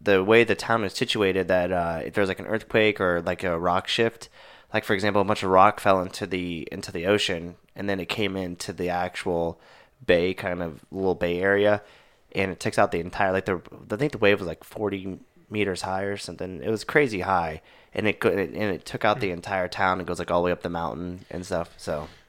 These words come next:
Speaker 2: And the people rebuilt the town.
Speaker 1: That's what I don't understand, man. We do, well, we do that in America, though.
Speaker 2: <laughs> I know, but it's the fucking dumbest thing in the world. It's like,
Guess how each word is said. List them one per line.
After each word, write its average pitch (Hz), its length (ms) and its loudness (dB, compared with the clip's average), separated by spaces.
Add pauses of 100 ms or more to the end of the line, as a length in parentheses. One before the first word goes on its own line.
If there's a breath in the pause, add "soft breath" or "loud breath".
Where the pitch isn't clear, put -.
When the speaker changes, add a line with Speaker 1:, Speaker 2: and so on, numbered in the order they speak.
(140)
Speaker 2:
And 175 160 -4
the 160 60 -2
people 170 240 2
rebuilt 156 340 4
the 151 60 -2
town. 143 400 -2 (1120 loud breath)
Speaker 1:
That's - 300 -6
what 175 80 6
I 170 40 8
don't 165 160 2
understand, 165 500 0
man. 127 120 2
We 147 80 4
do, 190 180 6
well, 160 160 6
we 185 100 8
do 208 140 4
that 175 160 6
in 139 60 4
America, 156 500 6
though. 127 240 6
Speaker 2:
<laughs> - 40 -2
I 185 80 6
know, 208 200 12
but 165 120 4
it's 165 140 -2
the 170 120 0
fucking 190 440 0
dumbest 170 360 2
thing 165 140 2
in 160 60 2
the 156 60 -2
world. 151 340 4 (340 loud breath)
It's 160 180 0
like, 165 220 4